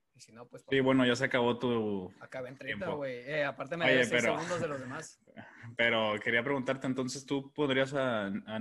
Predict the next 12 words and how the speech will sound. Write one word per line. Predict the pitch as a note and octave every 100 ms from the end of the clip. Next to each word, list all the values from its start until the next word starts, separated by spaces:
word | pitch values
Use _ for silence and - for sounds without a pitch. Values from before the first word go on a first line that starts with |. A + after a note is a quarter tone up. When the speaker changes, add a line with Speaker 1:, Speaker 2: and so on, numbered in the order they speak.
| A2+
Speaker 2:
Nick | A#2+ -
Foles | C3+ C3+
como | - A#2+
titular? | - G#2+ B2 D3 - _
¿Tú | A#2
si | A2+
fueras | A#2 A2+
el | A#2+
head | A#2
coach? | A2 B2
Speaker 1:
Yo | E3 G#3 A#3
pondría, | B3 G#3 G#3+ A3 A3+